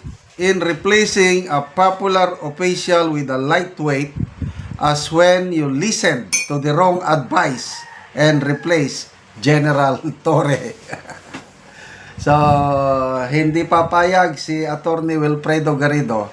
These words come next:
na palitan nila si, eh, Jose Claire Castro,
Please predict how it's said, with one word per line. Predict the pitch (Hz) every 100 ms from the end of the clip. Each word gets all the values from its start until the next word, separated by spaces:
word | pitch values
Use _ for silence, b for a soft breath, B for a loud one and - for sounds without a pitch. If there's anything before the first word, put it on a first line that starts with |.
| B B B B -
na | 127 135 131 127 120 113 - - 95 - - - - -
palitan | 135 147 147 143
nila | 147 147 135 131
si, | 127 131
eh, | 127 120 117 120 123
Jose | 143 147 143 -
Claire | 143 139 131
Castro, | 135 127 - 107 104